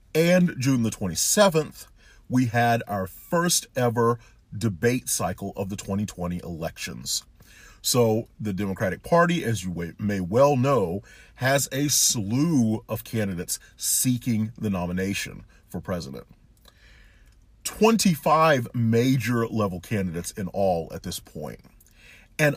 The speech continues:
of those twenty-five, twenty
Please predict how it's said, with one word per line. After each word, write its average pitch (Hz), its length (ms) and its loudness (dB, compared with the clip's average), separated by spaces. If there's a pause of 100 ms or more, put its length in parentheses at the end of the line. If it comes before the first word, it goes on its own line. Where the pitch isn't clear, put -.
of 165 240 4
those 151 220 0
twenty-five, 107 840 0 (300)
twenty 170 800 2